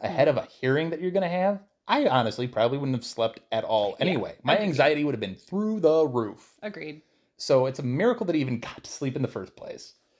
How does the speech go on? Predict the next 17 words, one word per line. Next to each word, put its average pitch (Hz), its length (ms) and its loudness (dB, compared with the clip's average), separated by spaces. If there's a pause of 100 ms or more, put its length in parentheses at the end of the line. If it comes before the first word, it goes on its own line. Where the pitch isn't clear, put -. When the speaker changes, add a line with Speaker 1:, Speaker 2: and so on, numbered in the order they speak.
(140)
Speaker 2:
Agreed. 165 380 -12 (240)
Speaker 1:
But 135 240 -2
then 143 680 2
to 147 60 -8
just 135 240 -4
magically, 123 600 0 (300)
literally 113 380 0
magically 107 480 0
<laughs> 127 100 -4
wake - 200 0
up - 200 0
at, 247 260 6
like, 123 240 4
half 143 240 2
Speaker 2:
<laughs> - 80 -10
Speaker 1:
past 156 300 0 (420)
five? 294 680 -2